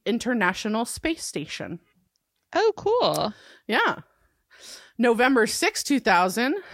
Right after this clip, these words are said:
Speaker 1: toxicologist Kristen Rossum murders her husband, Gregory DeVillers, in San Diego by poisoning him with fentanyl.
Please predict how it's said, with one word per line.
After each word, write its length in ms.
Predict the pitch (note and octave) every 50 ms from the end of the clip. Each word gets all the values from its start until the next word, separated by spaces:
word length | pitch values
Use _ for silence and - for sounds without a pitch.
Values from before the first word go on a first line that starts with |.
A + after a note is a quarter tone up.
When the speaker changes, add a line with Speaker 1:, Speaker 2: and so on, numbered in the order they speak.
| - - - - _ -
Speaker 1:
toxicologist 960 | - - C4+ B3 - - - - - - D4 B3+ A#3+ A#3 B3 G3+ A3 G#3 -
Kristen 460 | - - - C#4+ C#4+ - - - F4 D#4+
Rossum 680 | C4+ G#3 G3 G3+ A3 B3 - - G3+ F3+ E3 D#3 E3+ - _ - - - _ _ -
murders 540 | G3 G3 G#3 A3+ B3 C#4 C#4+ E4+ F#4 F4 -
her 160 | E4+ D#4+ D4+
husband, 580 | G#3+ B3+ A#3 A#3+ G#3 F#3+ - G#3 F#3+ F3+ G3 F3+
Gregory 460 | - G3+ G3+ A#3 A#3 B3+ - G3+ G3+
DeVillers, 680 | G#3+ C#4 G#3+ F3+ G#3+ G3 F3 E3+ D3+ D#3 D#3 G3+ F#3+ - -
in 140 | A3 G#3+ G3+
San 300 | - G#3 A3 B3 C4+ C#4
Diego 560 | C#4+ C4+ G#3 F#3 F3+ F3 E3 E3 E3+ F#3 F3
by 160 | - F#3+ F#3
poisoning 500 | - - - A3+ A3 G#3 A#3+ B3 A3 A3 G#3
him 200 | G3+ F3 F3 E3+
with 160 | E3+ E3+ -
fentanyl. 600 | - - A#3+ B3+ - F#3 D#3+ C#3+ C3 C3+ F3